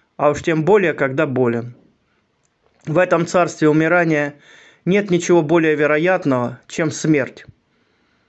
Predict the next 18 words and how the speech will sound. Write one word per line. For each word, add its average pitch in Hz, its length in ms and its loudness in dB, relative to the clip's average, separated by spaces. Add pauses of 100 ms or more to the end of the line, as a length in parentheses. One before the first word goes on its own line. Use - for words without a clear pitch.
(280)
Господь 180 420 0
сказал 190 420 0
здоровому 139 580 2
богачу, 143 640 -4 (260)
который 151 420 0
строил 151 360 2
далекие 156 520 -2
планы 135 480 0 (280)
своего 151 440 2
обогащения: 135 880 -2 (920)
«Безумный, 151 800 0 (720)
этой 220 320 0
ночью 202 580 0 (200)
я 165 400 -2
возьму 165 400 2
себе 156 280 -2
душу 170 340 -2
твою, 123 480 -2